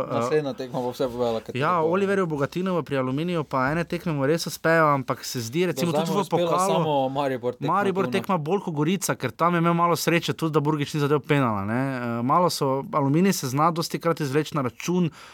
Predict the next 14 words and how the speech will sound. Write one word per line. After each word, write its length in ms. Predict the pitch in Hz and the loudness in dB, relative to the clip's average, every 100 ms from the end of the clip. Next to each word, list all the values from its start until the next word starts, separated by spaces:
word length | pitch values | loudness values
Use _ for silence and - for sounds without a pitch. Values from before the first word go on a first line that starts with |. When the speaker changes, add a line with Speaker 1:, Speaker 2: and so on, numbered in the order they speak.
| - | -16
Speaker 1:
nepozornosti 840 | - 135 151 156 139 147 151 - 127 | -6 0 0 0 0 0 0 -2 -2
ali 180 | 120 | 0
pa 200 | 113 120 117 117 117 117 - | -2 0 0 2 0 -2 -2
napak, 500 | 120 - 135 - - _ | -4 0 -2 -2 -16 _
eh, 160 | - 139 | -10 -6
drugih 300 | 123 135 110 | 0 0 0
ekip, 300 | 95 113 110 | -4 -8 -8
ne. 180 | 98 110 - _ _ _ _ _ _ - | -8 -10 -14 _ _ _ _ _ _ -10
Speaker 2:
Ja, 240 | 123 139 147 _ | 0 0 0 _
ta 140 | - 143 156 | -4 0 0
Aluminij, 880 | 135 127 135 139 131 120 117 110 110 - _ _ _ _ _ _ _ _ _ _ _ _ _ _ _ - - _ _ _ - - | 0 -2 -2 -2 -2 0 0 -2 -6 -12 _ _ _ _ _ _ _ _ _ _ _ _ _ _ _ -20 -20 _ _ _ -20 -2
res, 280 | 135 147 151 | 4 4 6
da 100 | 151 | 2
s-, 460 | - - - - | 2 -6 -6 -8